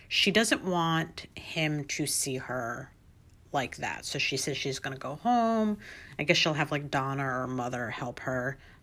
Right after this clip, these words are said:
Um, I guess her, she'll go to her mom's house, have her help her. And he wants to help, but she just is very, she's like, "I'll just see you tomorrow. I'm gonna go home." So I think he's a little bummed out that she's not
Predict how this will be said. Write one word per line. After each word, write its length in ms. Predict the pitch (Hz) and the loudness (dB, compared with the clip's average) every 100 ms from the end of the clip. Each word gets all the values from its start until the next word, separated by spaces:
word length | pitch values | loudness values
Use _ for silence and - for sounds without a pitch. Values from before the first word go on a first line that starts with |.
| - | -8
Um, 480 | 151 139 123 113 90 | -4 -2 -4 -10 -12
I 80 | 87 | -10
guess 200 | - 127 | -8 -6
her, 200 | - 120 120 - | -8 -8 -10 -6
she'll 180 | - 143 | -6 -4
go 100 | 131 | -6
to 60 | |
her 100 | 127 117 | -8 -8
mom's 240 | 135 127 | -8 -8
house, 240 | - 123 - | -8 -8 -12
have 140 | - | -14
her 200 | - 156 | -6 -4
help 240 | 160 143 | -4 -6
her. 260 | - 151 147 - - - - - - - - - - - - | -4 -2 -4 -8 -18 -18 -18 -18 -20 -20 -20 -20 -20 -16 -2
And 100 | 220 | -2
he 220 | - 311 | 6 8
wants 380 | 302 262 233 - | 10 6 4 2
to 80 | 190 | 0
help, 520 | - - 240 208 175 | 0 0 4 4 4
but 100 | 170 | -2
she 220 | - 208 | 0 2
just 340 | 185 190 - 170 | 4 4 2 2
is 220 | 170 160 | 2 4
very, 380 | 170 160 160 156 | 6 8 8 6
she's 220 | - 160 | 4 2
like, 120 | 160 | 4
"I'll 140 | 165 | 4
just 180 | 156 160 | 4 0
see 120 | - | 0
you 60 | 147 | 0
tomorrow. 360 | 139 131 - 110 | 0 -4 -8 -8
I'm 100 | 139 | -6
gonna 140 | 135 | -6
go 160 | 139 127 | -8 -10
home." 320 | - - - | -10 -12 -8
So 240 | - - | -4 4
I 80 | 180 | 4
think 240 | 185 349 339 | 8 6 6
he's 220 | 247 202 | 4 6
a 40 | |
little 180 | 185 160 | 6 4
bummed 680 | 143 - 139 139 139 139 135 | 2 0 0 2 0 -2 -4
out 400 | - 139 135 - | -4 -4 -4 -6
that 100 | - | -6
she's 400 | - 147 131 - | -2 -2 -2 -2
not 460 | 131 131 131 127 | -4 -6 -6 -8